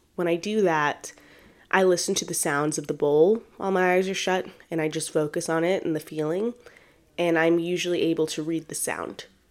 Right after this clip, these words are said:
So when I'm done with the meditation with the person, I've successfully used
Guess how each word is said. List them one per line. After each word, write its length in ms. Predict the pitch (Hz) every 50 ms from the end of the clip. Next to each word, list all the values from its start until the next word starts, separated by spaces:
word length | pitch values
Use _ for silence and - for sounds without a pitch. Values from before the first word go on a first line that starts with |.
| _ _
So 560 | - - - - 170 156 156 151 156 156 156 156 - - - - _ _ _ _
when 220 | - 165 160 156 151
I'm 140 | 151 151 156
done 280 | 160 175 170 170 170
with 180 | 165 165 160 -
the 60 | 160
meditation 920 | 151 151 151 151 147 - - 196 196 214 202 - - 196 170 165 160 160
with 100 | 160 160
the 80 | - 147
person, 680 | - 170 151 151 147 - - 160 156 151 170 185 185 - - - - - - - - _ _ _ _ -
I've 460 | - 160 160 160 156 151 151 - - - - - - _ -
successfully 720 | - - 170 170 - - 180 175 165 - - 170 170 170
used 540 | 165 151 160 170 170 170 165 160 - - -